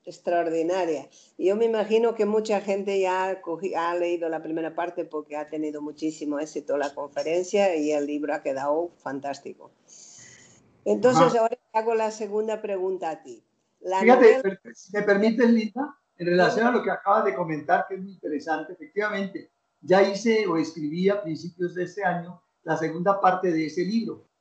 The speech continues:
Speaker 2: Estoy pendiente de mandárselo a José Luis, pero estoy esperando que las cosas vayan para, eh, ca-, eh, caminando normalmente. El nuevo libro se, se llama, eh, la, eh, El charlatanismo intelectual en el arte.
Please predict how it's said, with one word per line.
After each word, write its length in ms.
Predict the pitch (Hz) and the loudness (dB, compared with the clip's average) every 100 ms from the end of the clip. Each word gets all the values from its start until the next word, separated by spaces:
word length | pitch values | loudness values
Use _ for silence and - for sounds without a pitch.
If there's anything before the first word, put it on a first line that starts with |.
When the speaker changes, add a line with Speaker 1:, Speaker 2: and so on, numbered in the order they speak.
| _ | _
Speaker 2:
Estoy 260 | 123 - 160 | -20 -14 -8
pendiente 420 | 180 180 170 190 | -4 -2 -2 -2
de 60 | 165 | -4
mandárselo 440 | 143 151 160 170 | -4 -4 -4 -6
a 40 | |
José 200 | 165 165 | -6 -6
Luis, 180 | 180 196 156 | -8 -8 -12
pero 120 | 139 | -20
estoy 200 | - 175 | -14 -14
esperando 580 | - 160 156 185 180 - _ - | -10 -10 -8 -10 -14 -16 _ -8
que 80 | |
las 160 | 151 139 | -8 -8
cosas 320 | 156 156 170 | -10 -8 -6
vayan 280 | 156 156 - | -2 -4 -4
para, 160 | 143 139 - | -8 -12 -16
eh, 100 | - | -20
ca-, 80 | - - | -20 -20
eh, 80 | - _ | -20 _
caminando 440 | 139 131 147 151 | -20 -16 -14 -12
normalmente. 760 | 147 135 147 143 165 170 - - _ _ - | -12 -12 -10 -8 -10 -10 -14 -18 _ _ -6
El 200 | 165 170 | -4 0
nuevo 260 | 190 202 | 2 2
libro 260 | 196 196 190 | 2 -2 -2
se, 280 | 175 170 - | -4 -6 -6
se 200 | 170 156 | -6 0
llama, 480 | 180 175 175 170 - _ _ - | 2 2 0 -4 -14 _ _ -8
eh, 220 | 165 160 | -4 -2
la, 300 | 160 165 - | 0 -2 -4
eh, 260 | 180 151 - | -6 -6 -8
El 200 | - - | -8 -8
charlatanismo 720 | - 160 156 151 147 185 170 190 | -6 -4 -4 -2 -4 -4 -4 -4
intelectual 560 | - 147 131 - 151 | -6 -10 -10 -8 -6
en 120 | 156 | -6
el 120 | 139 143 | -6 -2
arte. 400 | 165 - - | -2 -4 -16